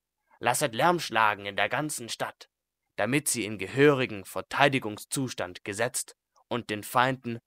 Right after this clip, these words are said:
Trotz geboten wird“? Dann hättet ihr euch doch als brave Männer gezeigt, mir gleich und meiner würdig. So aber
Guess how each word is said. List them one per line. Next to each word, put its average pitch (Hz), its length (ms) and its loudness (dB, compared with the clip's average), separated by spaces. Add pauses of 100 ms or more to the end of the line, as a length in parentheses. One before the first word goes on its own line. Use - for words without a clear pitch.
(160)
Trotz 135 300 0
geboten 113 500 0
wird“? 90 320 -8 (1600)
Dann 98 160 -6
hättet 135 460 0
ihr 110 240 0
euch 117 420 -2 (300)
doch - 180 -6
als - 240 -8
brave 113 580 6
Männer 107 460 0
gezeigt, - 640 -10 (720)
mir 127 300 6
gleich 113 500 2 (420)
und 107 340 -6
meiner 101 640 4
würdig. - 560 -4 (1700)
So 117 320 4
aber 98 400 2